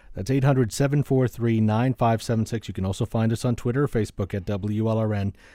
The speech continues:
Sundial. So, I mean, coming back to this, then, Mayor Suarez, is, I mean, w-, you know, why is the mayor in a greater position? Why would you be in a greater position to oversee some of these key functions that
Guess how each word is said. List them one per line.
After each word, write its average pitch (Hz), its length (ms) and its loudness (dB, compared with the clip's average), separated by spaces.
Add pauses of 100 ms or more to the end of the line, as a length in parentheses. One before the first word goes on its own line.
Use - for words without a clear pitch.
(160)
Sundial. 113 500 2
So, 180 220 4
I 196 40 2
mean, 185 260 4
coming 185 240 6
back 190 240 4
to 170 100 4
this, 117 320 2
then, 127 240 4
Mayor 127 180 4
Suarez, 127 480 4
is, 127 300 2 (420)
I 160 60 -4
mean, 151 220 4
w-, - 280 -10
you 175 120 2
know, 135 120 8
why 147 500 4
is 180 180 6
the 147 80 2
mayor 139 320 6
in 131 120 4
a 120 60 2
greater 127 260 2
position? 104 460 0
Why 120 140 4
would 160 180 4
you 147 80 6
be 147 80 4
in 139 80 6
a 120 60 2
greater 120 240 2
position 107 580 -2 (380)
to 123 340 2
oversee 143 560 2
some 151 220 2
of 131 80 2
these 127 160 0
key 139 160 0
functions 143 560 0
that 135 260 4